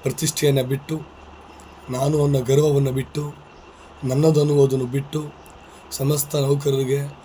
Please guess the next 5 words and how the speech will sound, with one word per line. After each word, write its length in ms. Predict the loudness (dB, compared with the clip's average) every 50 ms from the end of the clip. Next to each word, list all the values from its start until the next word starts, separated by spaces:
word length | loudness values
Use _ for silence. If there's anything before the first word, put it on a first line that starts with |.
| -20 -20 -16 -8
ಒಳ್ಳೆಯದಾಗಬೇಕು 680 | -4 0 2 2 4 4 4 2 2 0 -2 -2 -2 -4
ಅನ್ನೋ 160 | -2 -2 -2
ಒಂದು 320 | -2 -2 -2 -2 -2 -2
ವಿಶ್ವಾಸದಿಂದ 640 | -2 -2 -2 0 0 0 0 0 -4 -6 -6 -6 -6 -6 -6 -6 -10 -16 -20 -20 -20 -20 -20 -20 -20 -18 -8 -4
ನೀವು 360 | -2 -2 0 0 2 0 0